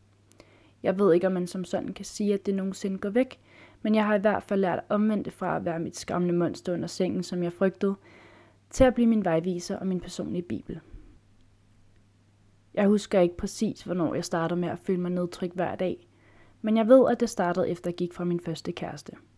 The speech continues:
Ikke fordi bruget tog hårdt på mig, men fordi der lige pludselig skete rigtig mange negative ting i mit liv på samme tid. Jeg tænkte, at tyve tyve ville blive det bedste år so far, men fuck, hvor tog jeg fejl.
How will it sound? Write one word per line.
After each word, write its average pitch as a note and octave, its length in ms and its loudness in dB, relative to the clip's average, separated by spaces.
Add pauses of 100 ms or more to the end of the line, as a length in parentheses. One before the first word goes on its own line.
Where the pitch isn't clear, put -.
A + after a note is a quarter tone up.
(1400)
Ikke G#3 160 2
fordi G3 300 0
bruget F3 420 2
tog - 320 -4
hårdt E3+ 260 2
på F#3+ 120 2
mig, G3+ 160 2 (440)
men A3+ 180 4
fordi B3 300 2
der A3 100 4
lige G#3+ 160 0
pludselig G#3 240 -6
skete F#3+ 300 -2
rigtig F3+ 240 -2
mange E3+ 260 0
negative E3+ 440 -2
ting C4 320 -2
i A#3 40 0
mit A#3 200 2
liv - 280 -4 (240)
på G3+ 120 -6
samme D#3+ 340 -4
tid. - 140 -10 (1500)
Jeg G3+ 140 6
tænkte, G3 300 4
at D3+ 140 4
tyve G3 240 2
tyve F#3 280 2
ville F3 160 4
blive E3+ 120 4
det E3+ 140 -2
bedste F3 360 0
år - 180 0
so F3 240 -2
far, F#3 420 -2 (360)
men A#3 220 4
fuck, - 400 0 (240)
hvor G3+ 120 2
tog - 300 -4
jeg E3+ 140 -2
fejl. - 200 -10